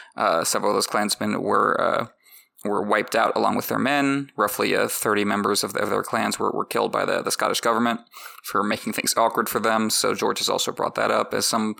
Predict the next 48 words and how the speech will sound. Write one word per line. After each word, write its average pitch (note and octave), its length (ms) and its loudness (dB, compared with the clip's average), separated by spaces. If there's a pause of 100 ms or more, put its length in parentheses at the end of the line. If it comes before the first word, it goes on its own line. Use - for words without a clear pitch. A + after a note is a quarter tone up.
(280)
part B2 160 2
of A2 60 2
his A2 100 2
general G#2+ 240 2
mashup G#2+ 420 0
he A#2+ 60 -4
does G#2 160 0
with G#2+ 100 -4
historical A2 400 -2
events. G#2+ 240 -2
Specifically, B2 500 0
he A2+ 80 2
said A2 240 0
that G#2+ 260 0 (340)
whatever A#2+ 320 4
I B2+ 80 4
come B2+ 160 -2
up A2+ 120 0
with, A#2 180 0
there's G#2+ 160 0
always G#2+ 180 2
something G#2 340 -2
worse G2 240 0
in - 80 -4
history. - 460 0
<laughs> - 60 -2 (560)
So G#2+ 160 2
as G#2 100 0
bloody B2 260 2
as B2 100 2
George B2+ 240 2
can A#2+ 100 0
get, A2 200 2
he's G#2 140 0
only, G#2+ 280 0
you G#2+ 80 -2
know, G#2 240 -2
he's - 180 -6
only G#2+ 220 0
keeping G#2+ 260 -4
pace - 460 -2
with - 180 -4
what - 140 -2
we've G#2+ 140 -4
done F#2+ 180 -4
to A2+ 100 -4
each - 140 -4
other. - 300 -2